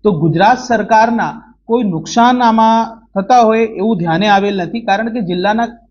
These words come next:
અધિકારીઓ જ્યારે કબજા લેશે, કરીબ નવ હજાર જેવો સાયકલો જે આવવાની છે, અત્યારે એ પ્રાઇવેટ પ્રોપર્ટીમાં એ લોકો રાખે છે અને જ્યારે એ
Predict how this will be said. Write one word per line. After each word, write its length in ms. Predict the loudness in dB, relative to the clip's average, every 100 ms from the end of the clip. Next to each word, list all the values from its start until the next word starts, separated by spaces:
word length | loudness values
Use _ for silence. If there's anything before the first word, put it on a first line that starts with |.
| _ -6
અધિકારીઓ 440 | -4 2 2 2
જ્યારે 280 | 0 2 0
કબજા 360 | 0 -2 2 2
લેશે, 340 | 2 0 -4 -14 _ _ _ _ _ -6
કરીબ 180 | -2 0
નવ 200 | 2 4
હજાર 200 | 4 2
જેવો 180 | 2 0
સાયકલો 400 | 2 0 0 0
જે 100 | 2
આવવાની 420 | 2 2 2 0
છે, 160 | -6 -12 -16 _ _ _ _ -10
અત્યારે 380 | -2 2 2 2
એ 180 | 0 -2
પ્રાઇવેટ 560 | 0 2 2 0 -4 -4
પ્રોપર્ટીમાં 680 | -4 -2 -4 -2 -4 -2
એ 80 | -2
લોકો 260 | -2 -2 0
રાખે 320 | 0 2 0
છે 180 | 0 -4
અને 280 | -4 -6 -4 -4 -8 -14 _ -4
જ્યારે 300 | 2 4 4
એ 140 | 2